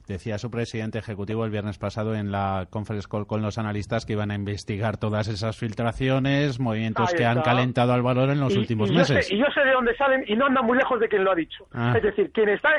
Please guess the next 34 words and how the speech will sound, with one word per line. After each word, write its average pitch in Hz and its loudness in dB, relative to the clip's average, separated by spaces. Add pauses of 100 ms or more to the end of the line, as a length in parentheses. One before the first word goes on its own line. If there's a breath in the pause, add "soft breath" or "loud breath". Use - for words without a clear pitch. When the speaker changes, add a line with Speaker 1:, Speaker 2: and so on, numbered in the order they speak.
Speaker 2:
diciendo 233 0
que 233 2
van 233 4
a - 4
investigarlo, 226 2 (260 loud breath)
ya 269 0
le 302 4
digo 277 2
yo 320 4
que 269 4
no 269 2
está 262 0
muy 233 4
lejos 202 0
de 151 0
él. 143 -8 (200 loud breath)
Speaker 1:
Ah. 131 0
Speaker 2:
Porque 214 2
son 320 4
ellos 269 4
mismos, 254 2
cuando 196 0
quieren 254 2
en 226 2
un 226 2
momento 226 4
determinado 196 2
colocar 190 2
títulos, 277 2 (200 loud breath)
los 220 2
que 214 4
le 208 2
dicen, 233 2
oye, 220 4